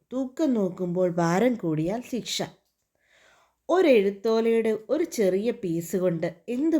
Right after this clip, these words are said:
ഭാരം കൂടാനാണ്? ഉറപ്പായും യാതൊരു ബ്രാഹ്മണനും ശിക്ഷ ലഭിക്കരുത് എന്ന ഒരൊറ്റ ഉദ്ദേശം മാത്രമേ ഇതിനുള്ള എന്നത് വ്യക്തം. ഇതൊക്കെ വെച്ച് നോക്കുമ്പോൾ നമ്മൾ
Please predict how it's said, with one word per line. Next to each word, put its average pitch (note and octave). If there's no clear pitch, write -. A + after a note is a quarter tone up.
ഭാരം E3+
കൂടാനാണ്? D#3+
ഉറപ്പായും C4
യാതൊരു C4
ബ്രാഹ്മണനും G#3
ശിക്ഷ F#3+
ലഭിക്കരുത് G3
എന്ന G3
ഒരൊറ്റ F#3
ഉദ്ദേശം G3+
മാത്രമേ F#3
ഇതിനുള്ള F3+
എന്നത് E3
വ്യക്തം. E3
ഇതൊക്കെ D4+
വെച്ച് A3+
നോക്കുമ്പോൾ G3+
നമ്മൾ F3+